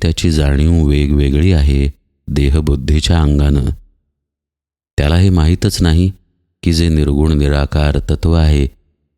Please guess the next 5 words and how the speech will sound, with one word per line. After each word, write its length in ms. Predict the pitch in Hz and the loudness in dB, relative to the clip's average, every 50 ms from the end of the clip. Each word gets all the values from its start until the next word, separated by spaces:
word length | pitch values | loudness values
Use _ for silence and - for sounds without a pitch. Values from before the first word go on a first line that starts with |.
| _ - | _ -2
तेच 280 | 76 80 90 92 - 87 | 0 0 0 0 -2 -2
त्याच्या 460 | - - 76 73 - - 80 78 - | -2 0 -2 0 0 0 0 0 0
अंतरात 680 | - 69 69 71 69 - 69 71 71 69 67 - - | 0 0 0 0 0 -2 -2 0 0 -2 -2 -2 -2
स्थित 340 | 76 - - - - - - | -4 -4 -4 -4 -4 -2 0
आहे. 360 | 71 71 69 67 67 71 - | 0 0 0 0 0 -2 -2